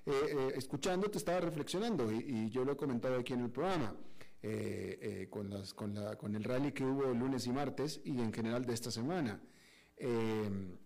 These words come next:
eh, eh, ok, hay una tendencia a la baja,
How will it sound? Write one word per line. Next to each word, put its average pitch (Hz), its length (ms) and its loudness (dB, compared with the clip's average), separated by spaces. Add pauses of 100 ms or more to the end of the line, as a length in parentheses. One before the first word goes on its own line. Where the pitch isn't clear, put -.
(200)
eh, 104 460 -6 (140)
eh, - 40 -14 (100)
ok, - 180 -10 (440)
hay 110 160 -2
una 143 160 2
tendencia 139 460 0
a - 20 0
la 127 100 0
baja, 160 500 -2